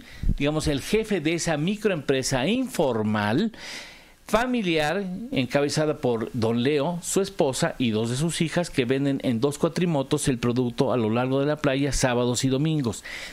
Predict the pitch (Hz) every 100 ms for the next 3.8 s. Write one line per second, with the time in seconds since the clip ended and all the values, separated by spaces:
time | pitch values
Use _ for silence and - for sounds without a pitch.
0 | - 190 202 202 160 127 - 135 135 143
1 | 135 147 175 214 185 170 208 220 - -
2 | - - - 156 208 208 135 - - -
3 | 196 - - 180 - 185 -